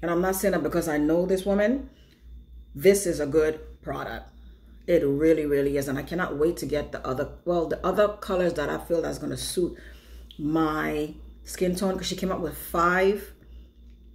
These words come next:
um, five different colors, five different brown tone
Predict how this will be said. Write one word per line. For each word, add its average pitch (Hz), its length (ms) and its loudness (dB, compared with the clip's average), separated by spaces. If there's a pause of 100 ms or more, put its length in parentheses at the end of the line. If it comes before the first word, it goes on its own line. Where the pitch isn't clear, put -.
(240)
um, 139 540 -2 (1600)
five 185 200 2
different 196 260 0
colors, 170 520 2 (1300)
five 185 280 0
different 180 440 0 (2250)
brown 170 460 2
tone 139 560 -4